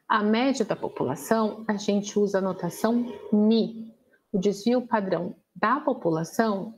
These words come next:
sigma. A proporção da população, pi. Então, mi, sigma, pi, são todas medidas relacionadas à população.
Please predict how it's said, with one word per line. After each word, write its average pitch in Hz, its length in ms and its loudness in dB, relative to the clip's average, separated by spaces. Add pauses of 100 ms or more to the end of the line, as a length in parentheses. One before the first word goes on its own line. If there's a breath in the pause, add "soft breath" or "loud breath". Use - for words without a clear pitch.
sigma. 180 760 -2 (920)
A 202 380 0 (520)
proporção 254 680 -2
da 170 120 -4
população, 262 840 0 (520)
pi. 240 280 4 (600)
Então, 233 540 0 (340)
mi, 220 680 2
sigma, 202 920 0 (120)
pi, 233 320 2 (220 loud breath)
são 247 260 0
todas 294 800 2
medidas 254 680 2
relacionadas 208 880 0
à 202 220 2
população. 247 840 -2